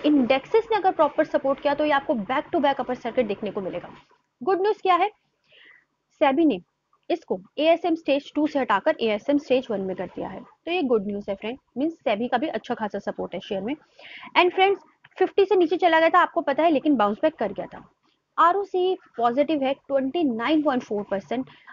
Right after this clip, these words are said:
आरओई भी पॉजिटिव है ट्वेंटी वन पॉइंट थ्री परसेंट। फ्रेंड्स, फ्यू सब्सक्राइबर मेरे से पूछ रहे हैं कि "मैम, क्या टेन रुपीज तक चला जाएगा?" तो फ्रेंड्स, ऐसा कुछ नहीं है,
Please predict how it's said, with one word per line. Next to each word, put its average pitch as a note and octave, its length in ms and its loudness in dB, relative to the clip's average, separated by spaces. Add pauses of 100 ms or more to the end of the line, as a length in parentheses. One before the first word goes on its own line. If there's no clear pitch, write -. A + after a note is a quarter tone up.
(140)
आरओई D#4+ 540 2
भी F#4+ 120 4
पॉजिटिव C#4+ 480 0
है D#4+ 100 4
ट्वेंटी D4 400 0
वन C4 300 0
पॉइंट A#3 260 -2
थ्री G3 140 -6
परसेंट। G#3 380 -10 (120)
फ्रेंड्स, G4+ 280 0
फ्यू F4+ 220 2
सब्सक्राइबर E4 500 0
मेरे D#4 180 0
से E4+ 160 -4
पूछ D4+ 240 0
रहे E4 80 2
हैं D#4+ 60 2
कि F4 60 0
"मैम, E4 200 4
क्या F4+ 100 0
टेन D4 240 2
रुपीज D#4+ 240 -2
तक F4 140 -2
चला D4 180 0
जाएगा?" C#4+ 260 0
तो D4 100 0
फ्रेंड्स, E4+ 240 0
ऐसा D4+ 200 0
कुछ - 400 -6
नहीं E4 360 2
है, C4 160 -6